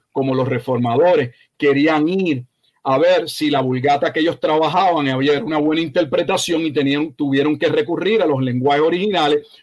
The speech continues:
no dominaban el hebreo, recurrieron a rabinos y esos rabinos los empezaron entonces a, a llevar al conocimiento de otras cosas, y cuando Lutero se da cuenta de cómo era descrita María,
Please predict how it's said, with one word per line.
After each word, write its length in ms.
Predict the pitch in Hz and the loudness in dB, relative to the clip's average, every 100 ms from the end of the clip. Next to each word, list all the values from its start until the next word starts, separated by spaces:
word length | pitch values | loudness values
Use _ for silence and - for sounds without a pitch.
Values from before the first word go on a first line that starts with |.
| - | -8
no 300 | 160 165 165 | -4 -2 0
dominaban 500 | 180 180 175 175 185 | 0 2 2 2 2
el 140 | 196 | 0
hebreo, 480 | 196 165 156 156 - - | 2 2 4 2 -2 -6
recurrieron 720 | 151 160 151 143 151 156 175 | 0 0 0 2 2 2 2
a 40 | |
rabinos 500 | 139 147 196 160 156 151 _ _ - | 0 0 0 0 -2 -4 _ _ 0
y 160 | 156 | 2
esos 260 | 156 180 165 156 | 2 0 -2 -2
rabinos 580 | 156 156 214 269 208 180 _ _ | -2 0 2 2 0 -2 _ _
los 260 | - 156 156 | -4 -2 0
empezaron 640 | 147 135 131 156 151 165 | -2 -2 -2 0 0 0
entonces 560 | 165 131 175 180 190 175 | -2 0 -2 -2 -4 -2
a, 180 | 147 123 - _ _ - | -2 -2 -12 _ _ -4
a 120 | 147 | -2
llevar 460 | 139 147 170 247 - | 2 2 4 2 0
al 320 | 156 139 139 | 0 0 -2
conocimiento 640 | 147 143 139 143 147 151 | -2 -2 -2 -2 -2 0
de 60 | 170 | 0
otras 200 | 170 - | 0 -2
cosas, 300 | 208 - 202 | -2 -2 -2
y 120 | 175 | -4
cuando 560 | 165 160 151 143 135 - _ _ - | -2 0 0 0 0 -2 _ _ -4
Lutero 500 | 127 139 131 147 170 | 0 0 2 4 4
se 160 | 196 | 2
da 200 | 175 160 | 0 0
cuenta 500 | 190 226 254 - 175 | 0 0 0 -2 -4
de 160 | 135 139 | -2 -2
cómo 240 | 147 151 | 0 2
era 140 | 156 156 | 2 2
descrita 480 | 156 156 165 151 156 | 0 -2 -4 -2 0
María, 560 | 139 143 247 208 147 | 0 0 0 0 -2